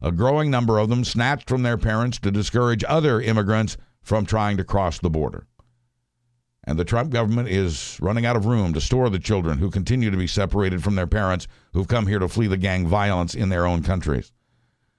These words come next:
The U S government is now considering putting up the kids at three remote military bases. It's what Jeff Sessions said he would do. But still they come.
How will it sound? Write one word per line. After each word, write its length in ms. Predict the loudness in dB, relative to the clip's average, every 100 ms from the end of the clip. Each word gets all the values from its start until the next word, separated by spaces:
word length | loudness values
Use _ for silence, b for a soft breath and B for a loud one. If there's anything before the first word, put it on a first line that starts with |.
| _ _
The 100 | -2
U 160 | 0 0
S 140 | 2
government 340 | 2 2 2 2
is 140 | 2
now 180 | 2 2
considering 540 | 0 0 2 2 0
putting 220 | 0 0
up 120 | -2 -2
the 80 |
kids 320 | -2 0 0 0
at 160 | -2
three 380 | -2 0 2 2
remote 500 | 2 2 2 0 -2
military 560 | -2 0 0 -2 0 0
bases. 540 | 0 0 -4 -8 -16 _ _ _ _ _ _ _ _ _ _ _ _
It's 180 | -10 -4
what 140 | -2 0
Jeff 200 | -2 -2
Sessions 420 | -2 -2 -2 -2
said 180 | 0 0
he 120 | 0
would 160 | 0
do. 320 | 0 -2 -4 -12 _ _ _ _ _ _ _ _ _ _ _ _ _ _ _ -8
But 220 | -4 -4
still 300 | -4 -2 0
they 160 | 0 -2
come. 420 | -2 -2 -2 -4